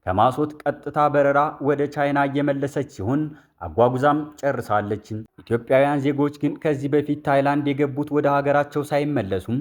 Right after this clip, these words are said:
አርባ ቀን በመቆየታቸው እኛም ራሱ ወደ ታይላንድ እንድንገባ እንኳ አልተፈቀደም። መጥቶ የጎበኘን ሂደት የጀመረልን ተቋም የለም።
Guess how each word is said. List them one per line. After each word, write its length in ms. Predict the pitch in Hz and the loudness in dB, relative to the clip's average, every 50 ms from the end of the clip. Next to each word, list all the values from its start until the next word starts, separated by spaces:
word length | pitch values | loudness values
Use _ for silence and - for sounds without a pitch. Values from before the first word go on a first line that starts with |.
| 151 151 - - _ _ _ - | -4 -8 -10 -16 _ _ _ -8
አርባ 200 | 90 87 95 110 117 123 | -6 -2 2 2 2 2
ቀን 160 | - 139 143 | 2 -2 -2
በመቆየታቸው 840 | 139 143 143 147 143 - 151 143 135 143 139 147 143 139 - - 147 147 _ _ | -2 0 0 -2 -2 -2 -4 -4 -2 -2 -2 -2 -2 -2 -2 -4 -4 -4 _ _
እኛም 300 | - 95 104 123 135 147 151 | -4 2 4 4 4 6 6
ራሱ 260 | 147 147 143 143 135 - 143 | 6 6 6 4 2 0 -2
ወደ 180 | 143 143 139 143 | -2 -2 -2 -2
ታይላንድ 440 | - 151 143 139 143 147 147 147 139 - - - | -2 0 0 0 0 0 0 -2 -6 -8 -8 -6
እንድንገባ 560 | 143 147 139 139 143 143 135 139 143 139 143 143 | -4 -2 -2 -2 -2 -2 0 0 0 0 0 0
እንኳ 180 | 143 143 135 - | 0 -2 -2 0
አልተፈቀደም። 800 | 143 139 135 - 135 - 110 104 - - - 113 101 113 110 107 107 107 113 - _ - | 0 0 0 -2 -4 -6 -6 -8 -8 -8 -8 -6 -4 -2 -2 -4 -4 -6 -8 -12 _ -10
መጥቶ 300 | 92 98 - 123 117 139 147 | -10 -8 -6 -4 -2 0 2
የጎበኘን 640 | 143 143 131 135 151 135 143 139 143 143 147 147 151 - | 2 2 2 2 0 2 2 0 0 0 0 -2 -4 -4
ሂደት 300 | - 131 131 143 147 147 147 | -6 -4 -2 -2 0 0 0
የጀመረልን 720 | 143 127 139 143 143 143 147 143 143 143 143 143 147 147 | -2 0 0 0 0 0 0 0 0 0 -2 -2 -4 -4
ተቋም 440 | 143 143 139 - - 113 110 104 107 | -4 -4 -4 -2 0 2 2 2 0
የለም። 360 | 107 107 101 101 104 107 | -2 -4 -4 -4 -4 -4